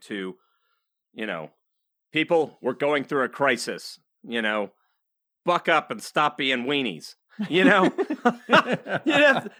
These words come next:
that's the most tone-deaf approach, but you'll see, you know, so, "I can't show that I have uncertainty,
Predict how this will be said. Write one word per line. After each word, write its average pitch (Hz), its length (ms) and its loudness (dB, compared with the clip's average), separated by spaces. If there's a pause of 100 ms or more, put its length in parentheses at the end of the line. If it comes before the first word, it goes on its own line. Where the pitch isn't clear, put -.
(160)
that's 226 220 2
the 254 100 2
most 208 360 0
tone-deaf 180 640 2 (300)
approach, 240 460 0
but 185 140 -4
you'll 196 140 0
see, 233 460 -8 (100)
you 160 100 -4
know, 143 140 0
so, 127 160 -10 (140)
"I 95 120 -4
can't 120 400 -4
show 104 540 -2
that 90 200 -12
I 95 240 -4
have 87 280 -8
uncertainty, 87 760 -16